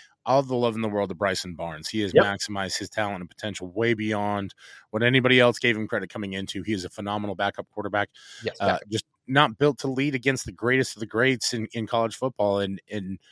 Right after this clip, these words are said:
Speaker 1: you know, I, I will give a lot of credit to Penn State. I underrated them,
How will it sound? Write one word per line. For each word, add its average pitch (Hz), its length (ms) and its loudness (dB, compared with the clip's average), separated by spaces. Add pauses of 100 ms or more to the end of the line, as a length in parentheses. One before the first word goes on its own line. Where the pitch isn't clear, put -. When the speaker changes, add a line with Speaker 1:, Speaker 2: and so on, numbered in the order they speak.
(480)
Speaker 1:
you 127 100 -2
know, 131 180 2
I, 107 220 2
I 151 120 2
will 165 120 2
give 127 160 2
a - 20 0
lot 127 160 4
of 117 60 -2
credit 127 240 2
to - 80 -20
Penn 120 180 -2
State. 123 400 0 (300)
I 131 140 8
underrated 110 580 2
them, 95 380 -6